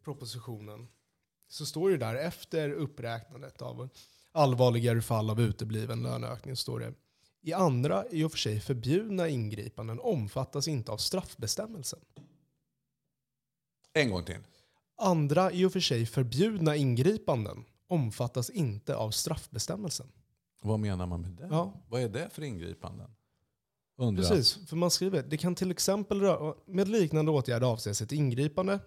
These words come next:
Speaker 1: jada, jada. Det kan till exempel röra sig om ett fråntagande av en persons arbetsuppgifter eller vissa allvarligare fall av utebliven löneökning. Andra, i och för sig förbjudna ingripanden omfattas inte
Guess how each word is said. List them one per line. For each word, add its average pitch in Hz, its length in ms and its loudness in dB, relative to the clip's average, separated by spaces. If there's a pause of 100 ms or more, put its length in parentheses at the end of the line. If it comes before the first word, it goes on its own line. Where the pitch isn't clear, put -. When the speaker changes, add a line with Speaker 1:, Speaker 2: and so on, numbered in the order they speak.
(120)
Speaker 1:
jada, 110 280 -4
jada. 156 340 0 (120)
Det 135 120 -12
kan 120 140 2
till 113 140 2
exempel 151 500 0
röra 123 340 4
sig 113 140 -4
om 113 140 -4
ett 107 200 -8
fråntagande 110 540 -2
av 110 60 -2
en 107 80 -6
persons 107 300 -4
arbetsuppgifter 151 880 0 (360)
eller 175 120 0
vissa 165 300 0
allvarligare 110 640 -2
fall 110 360 -4
av 123 140 -2
utebliven 113 540 -2
löneökning. 127 720 -4 (520)
Andra, 131 540 2
i 170 140 2
och 170 60 0
för 190 60 -6
sig 104 300 0
förbjudna 180 600 2
ingripanden 110 840 -2
omfattas 110 640 -4
inte 147 500 -2